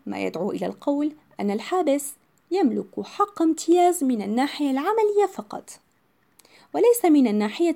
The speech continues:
القانونية، بعكس حق الدائن المرتهن الذي له أن يطلب بيع المرهون واستيفاء حقه من هذا الشيء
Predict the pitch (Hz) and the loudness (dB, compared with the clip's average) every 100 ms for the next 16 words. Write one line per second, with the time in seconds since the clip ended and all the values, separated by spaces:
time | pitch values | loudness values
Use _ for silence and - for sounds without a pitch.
0 | 302 294 - 427 320 190 170 - - _ | 0 -2 0 0 2 0 -6 -12 -18 _
1 | _ _ _ _ _ _ - 254 339 - | _ _ _ _ _ _ -6 0 0 0
2 | - 240 - - - 302 220 311 330 190 | -6 -6 -6 -14 -4 -2 0 0 0 -4
3 | 190 202 _ 196 190 208 240 - 233 175 | -8 -10 _ -6 -2 -2 0 -2 -2 -6
4 | - _ _ _ - 165 165 170 180 247 | -10 _ _ _ -4 -2 -2 -4 -2 -2
5 | 311 - _ - 165 196 - 285 285 - | -4 -8 _ -14 -8 -8 -6 -8 -8 -8
6 | 185 339 339 320 311 349 240 196 269 - | 0 0 2 4 4 4 2 0 0 -4
7 | _ - - 190 185 262 277 262 - - | _ -14 -10 -10 -4 -2 -2 -2 -4 -4
8 | - 185 _ _ - 165 170 185 190 - | -6 -8 _ _ -18 -14 -8 -4 -4 -4
9 | 277 - | -4 -4